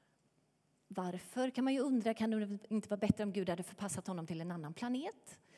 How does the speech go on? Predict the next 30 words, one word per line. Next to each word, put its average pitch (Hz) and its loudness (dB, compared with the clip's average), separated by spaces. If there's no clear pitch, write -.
Men 269 6
vi 277 0
kan 349 4
inte 311 2
svara 269 8
på 240 0
alla 190 2
varför 156 -6
här 175 -4
idag, 254 2
utan 226 4
vi 254 4
kommer 247 4
bara 220 6
med 277 4
Bibelns 240 4
hjälp 190 4
försöka 214 2
åskådliggöra 185 4
att - 6
det 220 2
ser 214 2
ut 247 0
som 202 -2
det 190 0
gör 170 6
och 180 4
hur 202 4
det 175 2
är. - 0